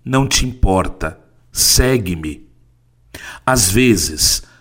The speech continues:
nós trabalhamos mais porque todos estão trabalhando mais, ou deixamos de fazer as coisas porque ninguém está trabalhando. Não importa se todos trabalham, se ninguém trabalha,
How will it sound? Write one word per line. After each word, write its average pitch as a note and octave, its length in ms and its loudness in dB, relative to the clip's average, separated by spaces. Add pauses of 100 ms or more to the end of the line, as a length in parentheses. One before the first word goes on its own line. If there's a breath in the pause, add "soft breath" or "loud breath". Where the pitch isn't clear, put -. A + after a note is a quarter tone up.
(140)
nós C3 200 2
trabalhamos B2+ 720 2
mais A#2+ 600 2
porque - 280 2
todos D3 360 2
estão A#2+ 280 0
trabalhando G#2 520 0
mais, F2+ 600 0 (540 soft breath)
ou C3+ 100 6
deixamos D3+ 560 4
de C#3+ 80 2
fazer A#2+ 380 2
as B2 160 0
coisas G#2+ 680 2 (300 soft breath)
porque D#3 300 2
ninguém D3 400 2
está A2 240 2
trabalhando. E2 680 -4 (1120 loud breath)
Não C#3+ 220 4
importa C3 640 4
se A2 200 2
todos A#2+ 440 0
trabalham, G2 840 0 (220 soft breath)
se - 160 2
ninguém A#2+ 340 0
trabalha, F#2+ 800 0